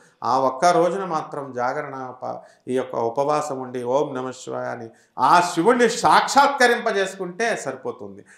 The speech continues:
ఆ రోజు శివ పూజలో సాయుధ్యం చూడాలా, శివ భ-, శివ భజనలో మిగతా భక్తులతో సా-, సామీప్యం చూడాలా, ఆ తర్వాత ఆ బ-, ఆ, ఆ శివనామ కీర్తనలో సారూప్యం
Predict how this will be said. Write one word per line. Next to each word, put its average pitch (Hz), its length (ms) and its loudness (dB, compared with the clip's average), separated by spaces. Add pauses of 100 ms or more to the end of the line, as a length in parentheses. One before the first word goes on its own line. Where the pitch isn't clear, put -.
(140)
ఆ 185 180 10
రోజు 240 280 8
శివ 233 260 4
పూజలో 214 460 0 (140)
సాయుధ్యం 196 600 2
చూడాలా, 143 400 -2 (200)
శివ 226 260 4
భ-, 208 340 4
శివ 196 260 0
భజనలో 185 540 4
మిగతా 202 340 2
భక్తులతో 196 760 -2
సా-, 143 200 6 (260)
సామీప్యం 240 580 4
చూడాలా, 143 600 -2 (340)
ఆ 214 260 8
తర్వాత 240 340 6 (420)
ఆ 170 200 8
బ-, 151 60 8
ఆ, 160 480 8
ఆ 160 160 6
శివనామ 220 560 6
కీర్తనలో 202 680 -2
సారూప్యం 202 640 2